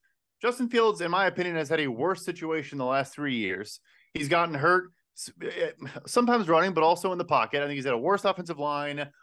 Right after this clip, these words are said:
I think before D J Moore, unquestionably had worse pass catchers. Even with D J Moore, I think you probably could argue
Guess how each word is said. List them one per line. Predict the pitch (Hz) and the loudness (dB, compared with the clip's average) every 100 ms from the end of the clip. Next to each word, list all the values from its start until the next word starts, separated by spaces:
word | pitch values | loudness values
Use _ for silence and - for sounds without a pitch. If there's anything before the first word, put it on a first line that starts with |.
| - | -6
I | |
think | 139 123 | -4 -4
before | 123 202 202 | 2 6 6
D | 175 | 6
J | 160 160 | 2 2
Moore, | 151 156 151 151 | 2 4 2 2
unquestionably | 147 196 180 - 208 - 170 | -2 -4 -2 0 0 -2 -2
had | 151 139 | 0 2
worse | 147 - | 0 0
pass | 147 135 - | 0 0 0
catchers. | 139 135 147 139 | -4 -4 -10 -8
Even | 247 185 | -6 -2
with | 165 170 | -2 -2
D | 127 | -2
J | 120 | -2
Moore, | 120 120 123 117 | 0 0 0 -2
I | _ - | _ -14
think | 180 | -12
you | |
probably | 165 180 208 | -2 2 2
could | 156 165 | 2 4
argue | 170 143 147 143 | 4 2 0 2